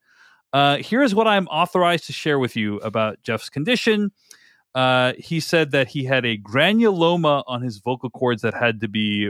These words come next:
removed. You might have heard his voice cutting out a little bit on previous episodes. It was preventing his cords from closing together, which is required to make certain sounds. So he had originally had the surgery scheduled a little bit later. He had had to move up a little bit, uh,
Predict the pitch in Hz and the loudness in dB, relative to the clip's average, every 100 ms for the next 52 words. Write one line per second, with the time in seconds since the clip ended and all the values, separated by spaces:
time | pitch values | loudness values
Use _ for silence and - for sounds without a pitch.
0 | - 104 143 196 196 147 - 117 117 110 | -4 0 2 4 2 -2 -8 -4 -4 -4
1 | 135 127 113 101 113 123 - - 113 131 | -2 -2 -2 -4 -2 -2 -2 -6 -2 0
2 | 160 156 160 156 151 - _ _ _ _ | 2 2 2 4 2 -2 _ _ _ _
3 | - 113 110 - 147 117 - 160 151 - | -2 0 0 0 0 0 0 -2 -2 0
4 | 151 147 127 117 - 113 151 180 180 160 | 2 2 0 -6 -6 -2 0 0 0 -2
5 | - - 143 139 127 - 139 127 135 - | -6 -2 0 0 -6 -2 -2 0 -4 0
6 | 180 190 185 - _ _ - 214 214 226 | 0 2 0 -2 _ _ -8 -2 0 2
7 | 240 233 226 214 226 220 - 190 170 - | 2 2 0 0 0 -2 -4 -4 -4 -6
8 | 95 92 - - 160 147 139 - _ - | -8 -8 -18 -2 2 2 0 -12 _ 0
9 | 190 214 214 220 208 190 - 202 180 180 | 2 2 0 0 0 0 -2 -2 0 0
10 | - 170 156 160 147 180 190 190 165 151 | 0 0 2 2 2 2 2 4 2 2
11 | 151 135 131 151 165 160 160 127 165 160 | 0 -2 0 0 2 2 2 4 2 0
12 | - 127 120 | -6 -4 -4